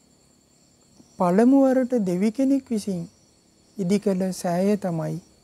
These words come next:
මහියංගන මහා සෑය. එතකොට ජීවමාන බුදුරජාණන් වහන්සේ වැඩ සිටින කාලෙමයි මහියංගන මහා සෑය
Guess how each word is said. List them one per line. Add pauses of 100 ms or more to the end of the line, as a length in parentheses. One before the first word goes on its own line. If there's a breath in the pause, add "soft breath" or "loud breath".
(220)
මහියංගන
මහා
සෑය. (1200)
එතකොට
ජීවමාන
බුදුරජාණන්
වහන්සේ
වැඩ
සිටින
කාලෙමයි (800)
මහියංගන
මහා
සෑය